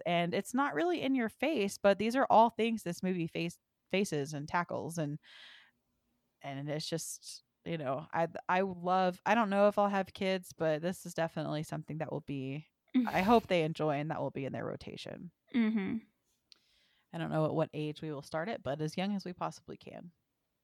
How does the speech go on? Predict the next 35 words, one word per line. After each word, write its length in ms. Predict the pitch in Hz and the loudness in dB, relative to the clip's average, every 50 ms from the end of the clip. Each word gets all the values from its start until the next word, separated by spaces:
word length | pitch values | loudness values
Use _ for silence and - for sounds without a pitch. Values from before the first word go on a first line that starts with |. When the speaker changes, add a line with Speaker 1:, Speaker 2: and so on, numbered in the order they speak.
| _ _ _ _ _ _ _ _ _ _ _ _ _ _ _ _ | _ _ _ _ _ _ _ _ _ _ _ _ _ _ _ _
Speaker 1:
It 120 | - 180 208 | -4 0 0
is 140 | 339 415 - | 0 0 -2
kinda 200 | - 196 156 147 | -2 -4 -2 -4
spooky, 340 | - - - 294 - - 135 | -4 -6 -6 -6 -6 -6 -8
though. 280 | - 110 98 104 160 - _ _ _ _ _ _ _ _ - - | -6 -6 -6 -6 -8 -10 _ _ _ _ _ _ _ _ -12 -6
Speaker 2:
It 160 | - 247 240 | -4 -2 -2
is. 300 | 226 - 440 480 359 - | -2 0 0 0 0 -2
I 40 | 226 | -2
mean, 120 | 208 202 233 | -4 -4 -4
people 240 | - 262 - 302 | -4 -2 -2 -2
get 180 | 269 277 240 - | -2 -4 -4 -4
eaten 240 | 208 226 - 302 285 | -4 0 2 2 2
by 140 | 269 208 175 | 2 0 -2
a 80 | 156 | -2
house. 720 | 196 - - 190 220 311 269 277 269 - - - - - - _ _ _ _ _ _ _ _ _ _ _ _ _ _ - | -4 -4 -2 -2 -2 -2 -4 -6 -6 -8 -8 -8 -8 -10 -14 _ _ _ _ _ _ _ _ _ _ _ _ _ _ -12
Speaker 1:
I 80 | - 202 | -8 -6
mean, 140 | 214 220 214 | -4 -4 -2
imagine, 480 | 202 196 190 196 202 208 226 226 226 | -4 -4 -4 -6 -6 -4 -2 -2 -2
like, 300 | 202 190 180 175 175 - - | 0 0 -2 -2 -4 -4 -2
you 320 | 190 208 202 196 180 - - - - | 0 2 2 2 2 0 -4 -8 -4
let 160 | - 185 180 135 | -2 -2 0 0
your 100 | 170 185 | -2 -4
kid 180 | - - 202 | -4 -6 -4
watch 260 | 185 165 151 160 - - | -2 0 -2 -2 -2 -6
this 160 | 180 180 - | -12 -8 -8
movie 180 | 190 196 208 202 | -6 -4 -2 -2
and 80 | 185 | -2
then 80 | 180 170 | -2 -2
they're 100 | 175 165 | -2 -4
s-, 180 | 170 - - - - - | -6 -6 -10 -12 -12 -12
scared 360 | - - - - 175 165 160 | -10 -10 -8 -6 -4 -4 -4
to 60 | - | -4
go 120 | - - 160 | -6 -6 -6
<laughs> 40 | 165 | -6
trick-or-treating. 720 | - - 165 - 170 156 - - 165 - 165 165 170 170 | -6 -8 -8 -8 -10 -12 -10 -10 -10 -10 -8 -8 -10 -10